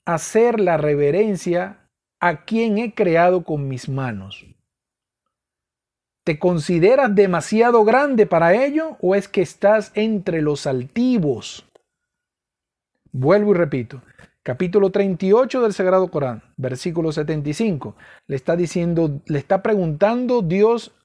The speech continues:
a ese genio que él creó, "¿Qué es lo que te impide hacer la reverencia ante quien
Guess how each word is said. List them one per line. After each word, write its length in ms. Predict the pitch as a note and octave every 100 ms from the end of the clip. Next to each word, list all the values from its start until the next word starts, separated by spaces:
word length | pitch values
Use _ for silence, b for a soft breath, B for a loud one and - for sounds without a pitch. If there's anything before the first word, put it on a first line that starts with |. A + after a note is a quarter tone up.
| -
a 160 | D#3
ese 280 | A3+ C4 G3
genio 400 | D#3 C3+ A#2 A#2
que 140 | - F3+
él 100 | G3+
creó, 380 | F3 C#3 G2 - _ _ _ _ _ _ _ _ _ _ _ _ _ _ _ -
"¿Qué 240 | A3+ A3+
es 280 | A#3 C4 C#4+
lo 260 | D4 D4 A#3
que 140 | B3
te 160 | G3+ A#3
impide 1000 | G#3 F#3 F3+ _ C#4 C4+ D#3+ C#3 D3+ A#3 _ _ _ _ -
hacer 600 | E3+ D#3+ - G3 G#3 G#3+
la 200 | G3+ D#3+
reverencia 960 | D3+ C#3+ C#3 E3+ F#3+ C3+ C3 C3 F3+ - _ _ _ _ _ _ _ _ _ _ _ _ _ -
ante 560 | F3 F#3+ E3 F3+ D#3
quien 420 | _ E3+ E3+ E3+